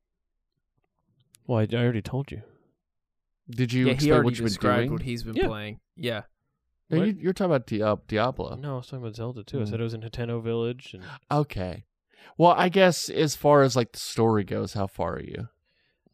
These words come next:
Speaker 1: Uh, I've got three memories, 'cause I, I just ran into Impa, and she told me how to do the, you know, to go to the, the
Speaker 2: Mm-hmm.
Speaker 1: geoglyphs, and, uh,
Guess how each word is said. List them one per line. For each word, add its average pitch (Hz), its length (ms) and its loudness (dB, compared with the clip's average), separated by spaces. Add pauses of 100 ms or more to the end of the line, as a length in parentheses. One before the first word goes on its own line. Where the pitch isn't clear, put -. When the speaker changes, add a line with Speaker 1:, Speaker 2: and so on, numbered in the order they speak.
(120)
Speaker 1:
Uh, 147 840 4
I've 151 180 0
got 170 220 4
three 180 320 2
memories, 151 800 0 (180)
'cause 160 140 -2
I, 147 180 2 (120)
I 147 40 0
just 151 240 -2
ran 156 160 2
into 151 160 -2
Impa, 135 480 0
and 123 140 -8
she 135 140 -6
told 135 200 -4
me 135 80 -4
how 131 100 -4
to 127 80 -4
do 123 240 -2
the, 113 440 -4 (100)
you 127 100 -14
know, 107 140 -8
to 107 120 -18
go 113 120 -8
to 110 80 -8
the, 104 200 -8 (400)
the 135 100 -2
Speaker 2:
Mm-hmm. 117 120 0 (220)
Speaker 1:
geoglyphs, 120 360 -10 (120)
and, 117 240 -14
uh, 113 260 -6